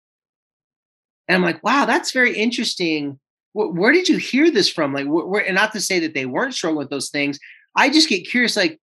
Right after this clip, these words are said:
"Okay, so where did you gain the knowledge about this? Did, did you study this in school? Did you talk, like,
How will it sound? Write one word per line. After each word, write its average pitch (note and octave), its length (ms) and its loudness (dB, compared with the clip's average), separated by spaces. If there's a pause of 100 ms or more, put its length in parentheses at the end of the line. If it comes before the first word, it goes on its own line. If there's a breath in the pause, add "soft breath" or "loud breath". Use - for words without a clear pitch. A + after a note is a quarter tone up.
(560)
"Okay, B3 220 2
so A#3+ 160 0
where A3 340 0
did F#4+ 200 2
you C#4 240 4
gain G#3 600 0
the E3 80 0
knowledge E3+ 640 0
about C#3 400 -2
this? A#2 400 -8
Did, D3+ 200 0
did C3+ 220 -2
you B2 100 -4
study G3 600 -2
this G#3 280 0
in D#3 120 -4
school? A#3+ 680 -2
Did F3+ 220 -2
you C3+ 200 -4
talk, D#3+ 260 -2
like, D#3 180 -2